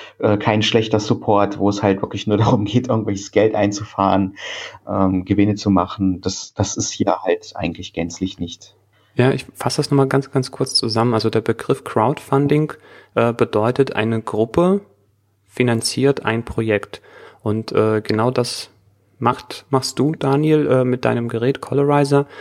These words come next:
Speaker 2: Das heißt, ähm, du bietest quasi deine Idee, äh, dem Markt an und der Markt, das sind jetzt die interessierten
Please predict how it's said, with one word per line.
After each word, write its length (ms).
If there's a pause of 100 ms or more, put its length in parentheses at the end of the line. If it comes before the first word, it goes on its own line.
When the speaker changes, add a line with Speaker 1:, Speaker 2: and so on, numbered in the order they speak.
(180)
Speaker 2:
Das 200
heißt, 480
ähm, 400
du 300 (560)
bietest 300
quasi 260
deine 280
Idee, 520 (380)
äh, 180
dem 320
Markt 460
an 260 (220)
und 440
der 80
Markt, 420
das 100
sind 100
jetzt 200
die 40
interessierten 720